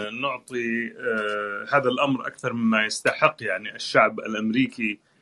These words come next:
ليس قلقًا كثيرًا بملف حقوق الإنسان في، آه،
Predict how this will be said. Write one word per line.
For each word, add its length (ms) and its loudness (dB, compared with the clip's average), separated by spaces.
ليس 300 0
قلقًا 880 2
كثيرًا 520 4
بملف 420 -2
حقوق 340 -6
الإنسان 540 0
في، 580 -6
آه، 560 0